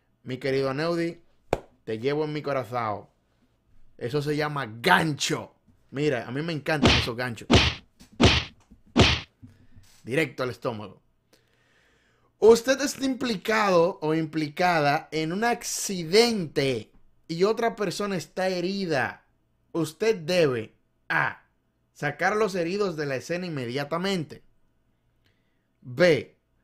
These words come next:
Dice Aneudi, "Eso es un gancho". <laughs> Un ganchazo, Aneudi. B. Siempre dejar a los heridos donde están. C. No mover a los heridos innecesariamente.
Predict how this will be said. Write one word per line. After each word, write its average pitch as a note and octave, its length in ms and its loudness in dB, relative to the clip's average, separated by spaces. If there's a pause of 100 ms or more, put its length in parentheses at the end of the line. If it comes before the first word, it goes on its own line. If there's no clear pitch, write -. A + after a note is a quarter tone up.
Dice F3+ 280 0
Aneudi, D#3+ 320 4
"Eso E3 100 0
es F#3+ 100 -2
un F3 140 0
gancho". E3+ 480 2 (1120)
<laughs> - 1400 -14 (640)
Un B2+ 140 -8
ganchazo, D3 560 -4
Aneudi. A2 300 -10 (760)
B. D#3 560 4
Siempre F#3+ 540 0
dejar E3 280 0
a E3 40 0
los D#3 220 -2
heridos D3+ 400 0
donde C3+ 260 -4
están. B2 460 -4 (1040)
C. - 640 -2 (560)
No F3+ 260 0
mover G#3 400 0
a F#3+ 60 0
los E3 200 0
heridos F3 420 0
innecesariamente. D3 1400 -4